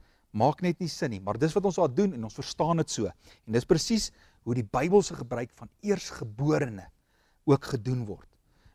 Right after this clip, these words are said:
In hierdie geval verwys dit na Jesus as die vooraanstaande, die unieke,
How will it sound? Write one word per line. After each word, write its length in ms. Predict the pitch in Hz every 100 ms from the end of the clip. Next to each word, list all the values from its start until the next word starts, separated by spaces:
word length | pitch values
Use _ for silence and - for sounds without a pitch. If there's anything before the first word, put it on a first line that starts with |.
| -
In 80 | 113
hierdie 200 | 170 180
geval 440 | 165 - 131 85 _ _ _ _
verwys 380 | 107 104 120 -
dit 120 | 113 -
na 120 | 92
Jesus 600 | 98 170 151 - - - _ _ _
as 120 | 98 92
die 60 |
vooraanstaande, 840 | - 135 127 123 107 - 95 90 - _ _ -
die 140 | 110 110
unieke, 380 | 117 123 -